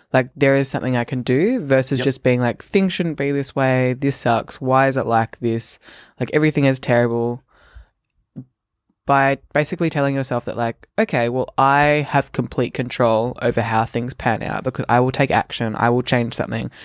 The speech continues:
Speaker 1: There's definitely, like, an empowerment in
Speaker 2: For
Speaker 1: that.
Speaker 2: sure.
Speaker 1: And all of a sudden, like, it feels a wh-, whole lot less shitty when you're not making yourself the victim.
Speaker 2: Yeah, th-, good point.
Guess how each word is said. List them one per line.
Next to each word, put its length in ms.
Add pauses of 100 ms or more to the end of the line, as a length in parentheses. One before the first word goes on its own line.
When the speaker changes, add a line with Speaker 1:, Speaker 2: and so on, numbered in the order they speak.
(280)
Speaker 1:
There's 180
definitely, 320
like, 180
an 140
empowerment 480 (760)
in 120
Speaker 2:
For 40
Speaker 1:
that. 200
Speaker 2:
sure. 200 (320)
Speaker 1:
And 120
all 180
of 80
a 40
sudden, 400
like, 160
it 100
feels 180
a 60
wh-, 180
whole 160
lot 120
less 200
shitty 400
when 180
you're 100
not 300 (640)
making 300
yourself 380
the 100
victim. 420 (360)
Speaker 2:
Yeah, 220
th-, 300
good 220
point. 300